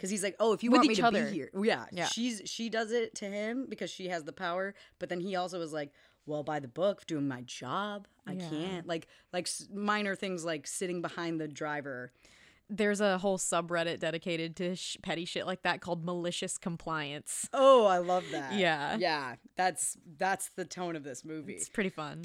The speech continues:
Speaker 1: But the last note that I made is after that happens for a while, the president calls Nick Cage again and is, like, yelling at him. But he's always, like, at the end, he's like, "Buddy, let's have drinks." But he's like, "Um, I don't wanna hear from Tess Carlisle one more time. She's fucking annoying and she's mad because, <gasps> like,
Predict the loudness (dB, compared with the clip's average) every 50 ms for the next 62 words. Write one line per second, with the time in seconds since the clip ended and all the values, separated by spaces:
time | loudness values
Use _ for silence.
0 | -6 -4 -2 -2 -2 -2 -2 0 2 2 4 4 2 0 -2 -6 -6 -4 -4 -4
1 | -4 -4 -4 -4 -4 -4 -4 -4 -4 -2 -4 -4 -6 -6 -6 -6 -6 -6 -8 -10
2 | -10 -8 -4 -4 -4 -4 -4 -4 -4 -2 -2 -4 -4 -4 -6 -8 -8 -8 -10 -12
3 | -12 -12 -10 -10 -8 -8 -8 -8 -8 -10 -10 -10 -12 -8 -6 -6 -6 -4 -6 -10
4 | -10 -10 -10 -10 -10 -10 -12 -14 -12 -12 -12 -12 -12 -12 -12 -12 -10 -10 -10 -10
5 | -12 -14 -16 -16 -14 -14 -14 -14 -14 -18 -18 -14 -12 -12 -12 -12 -12 -14 -14 -14
6 | -14 -14 -14 -16 -18 -20 -20 -14 -10 -8 -6 -4 -2 -2 -2 -2 -2 -2 -2 -4
7 | -4 -6 -6 -6 -6 -8 -4 -2 0 0 2 2 0 -2 -2 -4 -6 -2 0 0
8 | 0 0 -2 -6 -6 -6 -4 -4 -4 -6 _ _ _ _ _ _ _ -10 -8 -6
9 | -6 -8 -8 -6 _ 0 2 2 2 0 -2 -4 _ _ _ _ 0 2 4 4
10 | 4 4 2 2 0 0 -2 -4 -2 -4 -4 -4 -4 -4 -2 0 0 0 0 -2
11 | -2 -2 -2 0 0 0 -2 -2 -4 -4 -4 -4 -4 -6 -8 _ _ _ -16 -14
12 | -6 -2 -2 0 0 0 -2 0 0 0 0 2 2 2 0 0 -2 -4 -6 -8
13 | -8 -8 -6 -4 -2 -2 0 0 0 0 -2 -2 -4 -6 -6 -6 -6 -6 -4 -4
14 | -4 -6 -6 -8 -6 -6 -6 -6 -6